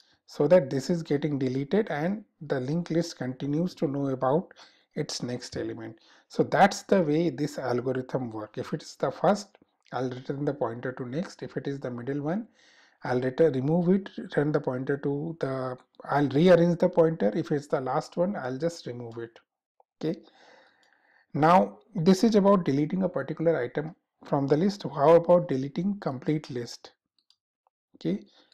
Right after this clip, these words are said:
So let me go ahead and try to delete complete list. So void delete list and L L star linked list.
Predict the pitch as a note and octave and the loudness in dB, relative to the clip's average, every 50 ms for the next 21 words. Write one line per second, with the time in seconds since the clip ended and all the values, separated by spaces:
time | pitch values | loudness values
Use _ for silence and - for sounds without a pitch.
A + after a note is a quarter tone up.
0 | _ _ - - E3+ E3 G3 G3 - A#3 A3 F#3+ F3 D#3+ D3+ D#3+ E3+ E3+ D#3+ D#3+ | _ _ -6 -2 0 2 2 2 2 2 2 4 4 4 4 4 4 4 2 2
1 | - C#3 C3 C#3 C#3+ - D3 C3 C3+ B2 C3+ C3+ C3+ - - C3+ C3 - - B2+ | 2 -2 -2 -2 -4 -6 -6 -6 -6 -4 -6 -8 -8 -10 -10 -10 -10 -8 -8 -10
2 | B2+ - - - C3+ C3 C3 - - - C#3 B2 B2 B2 C3 D3 E3+ E3+ - - | -10 -10 -12 -12 -10 -10 -10 -10 -10 -10 -8 -4 -2 0 0 0 -2 -6 -10 -20
3 | _ _ _ _ _ - C#3 - C3 C3 B2 B2 C3 C#3+ E3 - - - _ _ | _ _ _ _ _ -12 -8 -6 -6 -4 -4 -4 -6 -6 -8 -10 -16 -20 _ _
4 | - _ - C3 B2+ C3 D3+ E3 - - - - - _ _ _ _ _ _ _ | -20 _ -12 -8 -4 -4 -4 -4 -6 -10 -20 -20 -20 _ _ _ _ _ _ _
5 | _ _ _ _ _ _ _ _ _ - C#3 B2+ A#2+ A#2+ A#2+ A#2 A#2 A#2 - - | _ _ _ _ _ _ _ _ _ -14 -12 -10 -8 -8 -8 -8 -8 -10 -12 -14
6 | - - - - - F3 C#3+ C3 C#3+ C#3+ C#3 C3 C3 - - - C#3+ C#3 E3 F#3+ | -16 -18 -18 -14 -10 -8 -6 -4 -4 -4 -4 -4 -8 -10 -10 -8 -6 -4 -4 -6
7 | - - _ _ _ _ _ _ _ _ _ _ _ _ _ _ _ _ _ _ | -8 -10 _ _ _ _ _ _ _ _ _ _ _ _ _ _ _ _ _ _
8 | _ _ _ _ _ _ _ _ _ _ _ _ _ _ _ _ _ - _ _ | _ _ _ _ _ _ _ _ _ _ _ _ _ _ _ _ _ -20 _ _
9 | - D#3+ C#3+ C3+ C3+ C3 B2 - - C3+ C3+ C3 - - - - | -10 -8 -8 -6 -6 -8 -8 -8 -8 -8 -8 -8 -10 -14 -16 -18